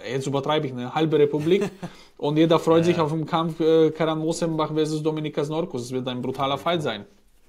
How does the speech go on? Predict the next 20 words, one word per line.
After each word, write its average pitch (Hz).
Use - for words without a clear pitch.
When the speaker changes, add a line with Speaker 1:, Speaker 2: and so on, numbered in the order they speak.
Speaker 2:
Ja, 104
ja, 101
Speaker 1:
Und 143
die 139
Speaker 2:
ja. 135
Speaker 1:
beide 165
haben 170
insgesamt 165
vier 165
Profikämpfe 143
auf 113
dem 113
Konto, 113
ne? 131
Das -
sind 127
keine 135
Speaker 2:
Ja, 135
ja, 135
Speaker 1:
so 127